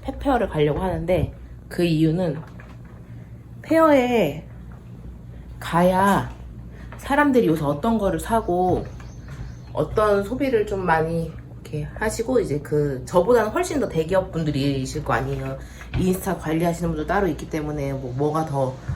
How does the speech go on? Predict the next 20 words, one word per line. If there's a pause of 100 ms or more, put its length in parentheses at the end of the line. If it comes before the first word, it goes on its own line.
(340)
핫하다, (140)
뭘
더 (1200)
하신다,
이런
게
사람들이
이제
한다,
그런
게
있으니까, (560)
그래서
그런
거를
조금 (1120)
알아보려고 (280)
좀
가는
편입니다.